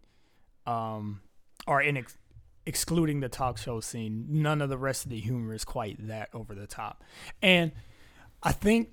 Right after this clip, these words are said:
the talk show, you can, you can make the argument that that's almost what talk shows are kinda like over there. At least some of 'em. Not all of 'em are like that, but at least some of 'em. So you could say, like, he's being a part of a production.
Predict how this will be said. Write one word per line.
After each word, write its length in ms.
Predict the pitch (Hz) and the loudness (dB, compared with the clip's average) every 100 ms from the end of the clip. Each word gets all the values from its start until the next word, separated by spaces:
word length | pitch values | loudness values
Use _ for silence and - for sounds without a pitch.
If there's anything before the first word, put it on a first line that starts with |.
| - - - - - | -12 -20 -20 -20 -12
the 200 | 202 160 | -2 0
talk 360 | 143 - 190 214 | 4 8 8 8
show, 440 | - 165 147 143 | 6 4 4 2
you 200 | 139 156 | 0 -2
can, 360 | 143 165 131 131 - - - | -2 -2 -2 -6 -14 -16 -6
you 180 | 156 | -2
can 180 | 160 180 | 4 6
make 160 | 180 139 | 8 6
the 100 | 135 | 4
argument 580 | 143 170 143 143 127 - | 4 4 4 0 0 -2
that 280 | 131 123 - _ _ - - | -2 -2 -8 _ _ -16 -2
that's 420 | 139 - - - - - | -2 0 -4 -6 -10 2
almost 400 | 156 156 160 151 | 6 8 8 6
what 240 | 156 143 - | 4 0 2
talk 260 | 147 147 | 4 4
shows 540 | 147 165 143 143 127 - - - | 4 4 4 4 0 -6 -10 -8
are 80 | |
kinda 300 | - 156 135 | 2 4 4
like 420 | 113 117 139 170 - - _ - - | 2 2 2 0 -6 -20 _ -2 4
over 220 | 165 175 | 6 8
there. 280 | 175 175 175 | 8 8 6
At 60 | 165 | 6
least 240 | 185 - | 6 6
some 180 | 170 165 | 6 6
of 140 | 131 | 4
'em. 120 | 123 | 0
Not 180 | 139 143 | 2 4
all 220 | 117 143 131 | 6 6 6
of 80 | 113 | 0
'em 160 | 107 | -4
are 60 | 101 | -6
like 240 | 104 95 | -8 -8
that, 240 | - 101 135 - - - | -8 -8 -8 -14 -20 -8
but 100 | - | -2
at 60 | 139 | 0
least 200 | 139 - | 0 0
some 180 | 147 139 | 2 2
of 120 | 120 | 0
'em. 100 | 123 | -2
So 140 | - | -2
you 100 | 151 147 | 0 0
could 100 | 139 | 2
say, 180 | 156 | 2
like, 240 | 139 131 117 - - - | 2 -2 -6 -14 -14 -8
he's 300 | - 170 147 | 2 2 8
being 300 | 139 175 165 | 10 10 10
a 60 | 139 | 8
part 280 | - 151 | 8 8
of 120 | 135 127 | 4 -2
a 200 | 117 110 - - - _ _ _ | -4 -6 -12 -18 -20 _ _ _
production. 760 | - 127 156 143 - - - | 2 4 4 2 0 -10 -12